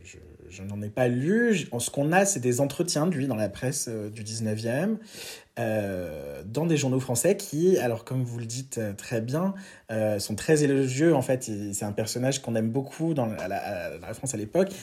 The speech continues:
Il vient souvent en métropole, à Nice, présenter dans des foires. Il gagne beaucoup de médailles dans les années dix-huit cent soixante-dix, dix-huit cent quatre-vingts. Donc il est déjà assez célèbre et, et on aime effectivement le présenter comme une sorte de réussite, euh,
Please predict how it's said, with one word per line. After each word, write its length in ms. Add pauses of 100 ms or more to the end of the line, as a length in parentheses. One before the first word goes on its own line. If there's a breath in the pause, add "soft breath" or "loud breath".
(100)
Il 80
vient 160
souvent 460
en 40
métropole, 840
à 120
Nice, 520 (100)
présenter 560
dans 140
des 100
foires. 380 (240 loud breath)
Il 80
gagne 160
beaucoup 280
de 60
médailles 400
dans 80
les 180
années 180
dix-huit 260
cent 100
soixante-dix, 600
dix-huit 140
cent 180
quatre-vingts. 420 (480 loud breath)
Donc 100
il 80
est 60
déjà 220
assez 180
célèbre 400
et, 80
et 240
on 140
aime 180
effectivement 440
le 80
présenter 380
comme 120
une 60
sorte 180
de 80
réussite, 560
euh, 480